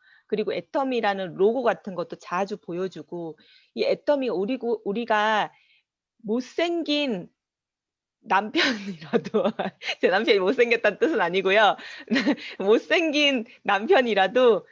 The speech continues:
이게 살다 보면은 잘생겨 보이거든요. 그게 왜냐면 익숙해지기 때문이에요. 그래서 애터미가 생소하게 말고 좀 익숙하게 만들어주면은 그분의 마음이 일찍 열리거든요. 그래서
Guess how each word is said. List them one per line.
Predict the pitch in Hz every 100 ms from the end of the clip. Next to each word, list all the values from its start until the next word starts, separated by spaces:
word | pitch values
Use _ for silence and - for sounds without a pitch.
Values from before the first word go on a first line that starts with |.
| _
이게 | 202 185 247 - - _ _ _ _ _ _ _
살다 | - 349 349
보면은 | 339 254 233 214 220
잘생겨 | 196 175 269 254
보이거든요. | 185 170 175 160 185 175
그게 | - 185 190
왜냐면 | 170 180 202 -
익숙해지기 | - - 330 - 262 170 180
때문이에요. | - 165 160 160 170 - 175
그래서 | 190 185 - - -
애터미가 | - - 269 247 214 233 233
생소하게 | - 359 339 330 302 254 214 190
말고 | 202 170 196 190
좀 | - -
익숙하게 | 185 - 320 320 320 226 202
만들어주면은 | 156 180 185 165 160 175 220 269 202 _ _
그분의 | - 180 190 185
마음이 | 165 170 175 170 170 _ _ _ _ _ _
일찍 | 277 285 233
열리거든요. | 156 170 220 196 165 160 190 180
그래서 | 180 247 214